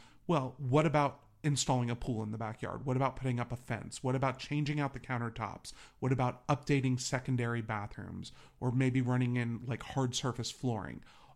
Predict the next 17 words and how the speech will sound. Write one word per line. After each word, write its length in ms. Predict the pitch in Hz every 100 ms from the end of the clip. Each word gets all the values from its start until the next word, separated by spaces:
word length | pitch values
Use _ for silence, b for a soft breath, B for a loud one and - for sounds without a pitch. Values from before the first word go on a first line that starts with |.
| -
All 220 | 156 233
of 120 | 220
this 220 | 180 170
is 100 | 143
important, 720 | 131 110 - 131 135 196 220 - -
and 140 | 143
you 80 | 143
should 220 | - -
always 280 | 139 165 190
have 180 | 165 135
that 140 | 120
resale 480 | 127 143 - 147 127
in 120 | 117
mind 500 | 139 185 143 117 110 B B B -
because 520 | 147 127 139 131 123
while 240 | 123 127
s-, 260 | 117 - -